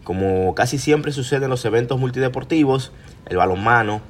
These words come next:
inicia siempre de primero, antes de la ceremonia inaugural. También en los Juegos Bolivarianos, el fútbol estará comenzando un día antes de la ceremonia inaugural, es decir, el veintitrés, por lo que desde el veintitrés de junio tendremos competencia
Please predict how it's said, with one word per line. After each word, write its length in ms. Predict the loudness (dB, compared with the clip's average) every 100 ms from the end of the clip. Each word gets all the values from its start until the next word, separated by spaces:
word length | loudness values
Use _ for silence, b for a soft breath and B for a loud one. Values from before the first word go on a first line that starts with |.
| B B B -8
inicia 560 | -4 -4 2 6 6
siempre 420 | 4 -4 -2 0
de 120 | 0 0
primero, 500 | 0 2 2 0 -2 -6
antes 240 | -4 0
de 60 | 0
la 80 | 0
ceremonia 360 | -2 -2 -2 -2
inaugural. 500 | -2 2 2 0 B B -12
También 320 | -6 0 2
en 240 | 2 0 -2
los 160 | -2
Juegos 420 | 2 4 4 0 -6
Bolivarianos, 680 | -4 0 2 4 4 2 -4
el 80 | -4
fútbol 500 | -2 -2 0 -2 B B B -12
estará 300 | 0 0 2
comenzando 640 | -2 -2 0 2 2 2
un 120 | 0
día 240 | 2 4 4
antes 280 | 2 -2 -2
de 60 |
la 80 | -4
ceremonia 580 | -4 -6 -4 -2 -4 -4
inaugural, 580 | -6 -4 -2 0 -2 -4 -12 -12
es 120 | -6
decir, 280 | -6 -2 -2
el 80 |
veintitrés, 500 | -2 -2 -2 0 -2 B B B B -10
por 160 | -4 -2
lo 160 | -2
que 180 | 0 0
desde 200 | 0 -2
el 60 | -2
veintitrés 440 | -4 -2 -2 0
de 80 | -2
junio 380 | 0 0 0 -4 B B -12
tendremos 340 | -4 -2 -2
competencia 680 | 0 -2 0 -2 -2 -2 -4